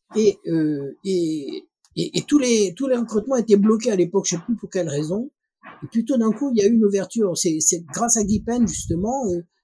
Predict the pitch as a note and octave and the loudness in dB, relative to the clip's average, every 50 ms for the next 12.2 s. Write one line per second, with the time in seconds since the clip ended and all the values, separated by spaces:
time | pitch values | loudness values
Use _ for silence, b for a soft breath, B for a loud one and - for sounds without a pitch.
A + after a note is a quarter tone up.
0 | _ - D#3 F3+ G#3+ B3 B3 A3+ G#3 G#3 G3+ F#3+ - - F#3+ E3+ E3 D#3 - - | _ -6 0 2 4 4 6 6 4 4 2 0 0 -2 -2 0 -2 -4 -4 -2
1 | A3+ C4 D4 C#4+ - _ _ _ _ _ _ _ _ _ _ - A3+ C4 A#3 - | -2 -2 -2 -4 -8 _ _ _ _ _ _ _ _ _ _ -2 0 0 0 -2
2 | _ - E3 F#3 E3+ F#3 F3+ E3+ E3+ G3 A#3 A#3+ G3+ F3+ E3 - F3+ E3 D#3+ D#3+ | _ -6 -6 -6 -4 -4 -4 -4 -2 -2 -2 -2 -2 -4 -2 -2 -4 -4 -4 -6
3 | D#3+ D3+ _ _ _ - - - D3+ E3 E3+ F3+ F#3 F3+ - G#3 F#3+ - - F3 | -8 -10 _ _ _ -20 -10 -8 -6 -4 -4 -4 -4 -2 0 0 0 0 -2 -6
4 | D#3+ - D#3+ D3 - F#3+ F#3 E3+ D#3 - - C#3+ C3+ C#3 - _ - - - C#3 | -6 -6 -12 -6 -2 0 0 2 2 2 0 0 -2 -8 -20 _ -20 -20 -18 -16
5 | C#3 C#3+ E3 D#3+ - - - - A3 A#3 A#3 - - - - - A3+ A3+ B3+ A3+ | -10 -8 -6 0 2 4 2 2 0 0 0 0 0 0 -4 -8 -8 -8 -6 -6
6 | - - - _ _ _ _ _ _ _ _ _ _ _ _ - F3+ F3+ F3 E3+ | -8 -8 -10 _ _ _ _ _ _ _ _ _ _ _ _ 2 4 4 4 4
7 | D3+ D#3 D3+ D3 F#3+ F#3 G3+ G3 - - D#3 D3+ _ - A#3 A#3+ - - D#3+ D3+ | 2 -2 -4 -4 -2 0 0 2 2 0 -2 -2 _ -6 -4 -2 -2 -2 -2 0
8 | D#3 E3+ F3 D3 A#2+ A2+ A#2 A#2+ - - - - _ - - - _ - C#3+ C#3+ | 0 0 -2 -2 -4 -10 -14 -16 -18 -20 -20 -20 _ -12 -12 -12 _ -12 -8 -8
9 | D3 D3 F#3+ G3 F#3 E3 C#3 C3+ C3 C3 B2 A#2+ A#2+ C3 C3 A#2 _ - _ _ | -4 -2 -2 -2 -2 -4 -6 -8 -8 -8 -10 -12 -12 -16 -20 _ _ -20 _ _
10 | - - C#3 B2+ - - - - D3+ D#3 D#3 F3 F3+ F3 E3+ D#3 _ - - B2 | -20 -16 -16 -14 -6 -6 -6 -2 -2 -2 -2 -2 -4 -6 -6 -8 _ -16 -20 -18
11 | B2 B2 A#2 A#2 B2 - - - - A#2+ - - - - - - - - - - | -18 -18 -18 -18 -16 -16 -18 -18 -18 -20 -18 -18 -18 -16 -14 -14 -8 -8 -8 -6
12 | - - G#3+ B3 | -4 -2 -2 0